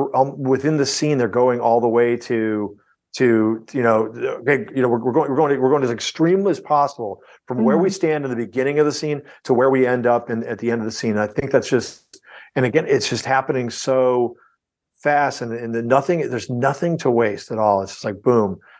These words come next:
Speaker 1: the horse, uh, you know, they, they bring the horse by, and immediately it's like, okay,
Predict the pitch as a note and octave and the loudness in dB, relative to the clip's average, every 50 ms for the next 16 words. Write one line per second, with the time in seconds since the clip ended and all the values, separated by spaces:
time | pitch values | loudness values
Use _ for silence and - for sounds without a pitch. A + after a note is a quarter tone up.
0 | _ _ - A#2 F#2+ B2+ B2 B2+ B2+ - - - - _ _ _ _ _ _ _ | _ _ -4 0 2 2 2 2 2 0 -4 -6 -8 _ _ _ _ _ _ _
1 | - B2 A#2+ A#2 A2+ A2+ G#2+ G#2+ G#2+ B2 C3 C3 B2+ A#2+ A#2 A2+ A#2+ A#2 - B2+ | 0 2 2 4 4 2 2 0 0 -2 -2 0 0 2 2 0 -2 -4 -6 -6
2 | A2+ A2+ A2+ A2 G#2 A2+ A2+ G#2 A2+ G#2+ C3+ C#3 B2+ B2 A#2+ C3 C3+ C3+ C3 - | -6 -4 -4 0 0 0 2 2 2 2 2 2 2 2 2 4 2 2 0 0
3 | - C#3 C3+ C3 B2+ A#2+ A2 A2 A2 A#2+ B2+ C3 B2+ B2 B2+ A#2+ A2 - A2+ G#2 | 0 2 4 4 2 2 0 -2 -2 0 0 2 2 2 0 0 0 -4 -6 -6
4 | B2+ A#2+ E3+ D3+ C3+ C3 | -4 0 0 0 0 0